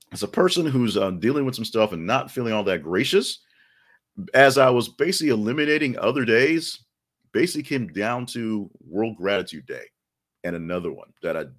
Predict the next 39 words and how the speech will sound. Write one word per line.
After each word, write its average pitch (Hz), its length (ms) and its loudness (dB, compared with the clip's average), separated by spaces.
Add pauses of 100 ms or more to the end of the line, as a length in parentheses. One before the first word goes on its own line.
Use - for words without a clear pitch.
(120)
you 80 100 -14
know, 76 100 -14
felt 85 340 -8
even 80 280 -10
less 80 480 -6 (800)
spectacular 76 680 -6
about. 65 280 -10
So 90 340 -2 (440)
we're 135 160 4
putting 151 300 0
up 127 220 0
details 117 420 0
for 98 260 -2
World 95 480 0
Gratitude 82 460 -6
Day. 53 300 -12
Now, 87 160 -4
as 87 140 -4
I 85 100 -6
just - 240 -10
said 90 140 0
a - 20 -8
moment 82 280 -8
ago, 78 120 -4
I'm 71 80 -12
not 98 220 -4
feeling 104 140 -4
too 95 120 -8
gracious 90 320 -6
for 80 100 -10
a 78 60 -8
lot 85 200 -2
of 80 100 -10
things, 82 260 -8
but 78 160 -6
I 85 120 -2
am 90 160 -6
gracious 80 460 -6
for 78 460 -8